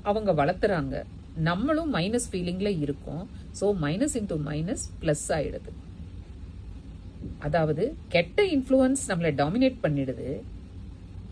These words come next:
நல்ல இன்ஃப்ளூயன்ஸ் நம்மளை விட்டு விலக்கி நம்மளே வச்சிடறோம்.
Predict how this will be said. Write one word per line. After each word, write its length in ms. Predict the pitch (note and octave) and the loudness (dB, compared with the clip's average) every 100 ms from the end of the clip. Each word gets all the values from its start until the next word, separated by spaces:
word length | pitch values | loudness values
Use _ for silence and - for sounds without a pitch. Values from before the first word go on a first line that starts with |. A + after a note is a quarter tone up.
| - | -8
நல்ல 420 | E3+ C4 A#3+ F4 | -2 4 6 6
இன்ஃப்ளூயன்ஸ் 640 | C#4+ G3 - E3 E3 C4+ - - | 4 2 0 2 2 0 -4 -4
நம்மளை 420 | F3 E3 E3+ C#3+ D4 - - - - - - - | 0 2 4 4 2 -2 -10 -14 -14 -14 -10 -4
விட்டு 380 | F3 - F#4 C5+ - | -4 -4 -6 -8 -4
விலக்கி 420 | D#3 F#3+ D4+ - A4 C5+ | 2 4 4 4 4 4
நம்மளே 400 | F#3 D#3 D#3 F#3 | 0 0 2 2
வச்சிடறோம். 480 | E3+ - - G#2 - | 2 -4 -8 -10 -12